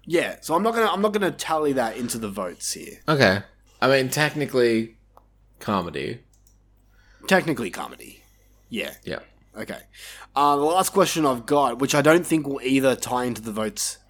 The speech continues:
Speaker 1: as either.
Speaker 2: Okay.
Speaker 1: But who had the better demise? 'Cause they both died. Spoilers.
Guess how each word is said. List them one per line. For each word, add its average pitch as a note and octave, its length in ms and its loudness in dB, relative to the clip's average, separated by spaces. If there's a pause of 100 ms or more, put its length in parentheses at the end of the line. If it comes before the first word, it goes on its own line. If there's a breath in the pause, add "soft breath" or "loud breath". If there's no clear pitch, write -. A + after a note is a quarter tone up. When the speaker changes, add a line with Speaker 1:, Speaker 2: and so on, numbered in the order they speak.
(120)
Speaker 1:
as A#2+ 220 -8
either. A#2 360 0 (680)
Speaker 2:
Okay. D#3 160 -2
Speaker 1:
But B2+ 320 0 (580)
who E3 240 6
had D#3+ 340 0
the C#3 80 2
better A#2+ 600 0 (1200)
demise? G#2 880 -4 (460)
'Cause A2+ 100 -12
they A#2+ 100 -4
both D#3 300 2
died. G2+ 420 -4 (840)
Spoilers. - 500 -6